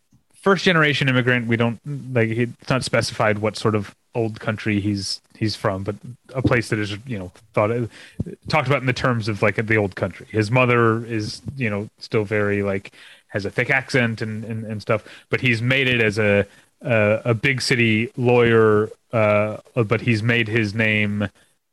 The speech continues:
uh, on sort of scandalous cases, y-, y-, you know, not, uh, respectable lawyering. He's hiring, you know, women who murdered their husbands and, or, or re-, representing women who murdered their husbands and, and, and, uh,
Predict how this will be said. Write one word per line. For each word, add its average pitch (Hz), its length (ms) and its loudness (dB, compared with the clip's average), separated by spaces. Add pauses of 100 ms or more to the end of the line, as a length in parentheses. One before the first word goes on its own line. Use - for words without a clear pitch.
(200)
uh, 98 560 0 (140)
on 107 240 0
sort 104 200 0
of 95 200 -8 (260)
scandalous 110 720 -2 (460)
cases, - 760 -8
y-, 131 60 -6
y-, 107 60 -2
you 110 440 -6
know, 95 220 -8
not, 107 320 -6
uh, 98 340 -4
respectable 107 680 -4
lawyering. 101 480 -2
He's 98 340 -4 (360)
hiring, 98 500 0
you 98 100 -6
know, 92 120 -6
women 101 260 -4
who 101 100 -6
murdered 101 320 0
their 98 100 0
husbands 98 500 -4
and, 98 160 -10
or, 107 180 0
or 104 180 2
re-, 117 220 0
representing 120 600 2
women 110 160 0
who 110 60 -4
murdered 104 260 0
their 95 60 0
husbands 98 380 -2
and, 95 160 -8 (360)
and, 95 380 -8 (280)
and, 95 280 -8
uh, 90 380 -4